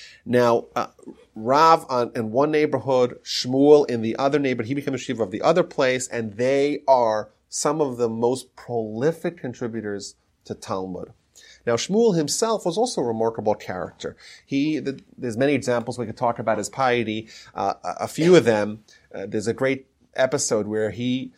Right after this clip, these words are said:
uh, he was very fastidious to not ever accept bribes from someone that you're going to judge. Uh, like the Torah says, you can't accept a bribe. So there's a story once, he was crossing a river, and it was a little bit of a, you know, kind of a, it was a hard thing to traverse,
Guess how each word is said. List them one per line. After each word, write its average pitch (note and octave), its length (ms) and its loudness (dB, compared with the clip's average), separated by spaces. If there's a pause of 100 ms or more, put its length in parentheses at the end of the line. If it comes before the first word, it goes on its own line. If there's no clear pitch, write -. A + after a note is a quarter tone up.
(160)
uh, F#2+ 260 -14
he G#2+ 120 -8
was A#2+ 160 -2
very C3 180 4
fastidious B2+ 640 -2
to - 120 -8
not A#2 320 -2
ever A#2 220 0
accept G#2 400 -4
bribes F#2 600 -8
from G2+ 160 -10
someone A#2 340 -4
that G#2 100 -6
you're G#2 120 -4
going G2+ 260 -4
to F#2+ 220 -10
judge. F#2 560 -8 (800)
Uh, G2 100 -10
like A2+ 140 -4
the C#3 80 -4
Torah D#3 220 2
says, E3+ 260 -2
you G2+ 100 -10
can't C3 260 -6
accept - 280 -6
a A#2+ 40 -6
bribe. B2+ 380 -4 (180)
So - 140 -10
there's A#2 120 -6
a A#2 40 -6
story F#3+ 300 0
once, B2+ 260 0
he - 80 -4
was B2+ 100 -6
crossing D#3 440 0
a A#2 40 0
river, A#2+ 440 -2 (680)
and C#3 140 -4
it C#3 40 0
was B2+ 100 -2
a B2+ 60 0
little E3 180 4
bit D#3 160 6
of C3 160 0
a, B2 340 4
you C3 120 -8
know, B2 100 0
kind B2 180 -2
of A2 100 -4
a, A2 260 2 (640)
it - 80 -14
was A#2 180 -4
a B2+ 100 0
hard D3 260 6
thing C#3 200 -4
to C3+ 220 -4
traverse, D3+ 640 -2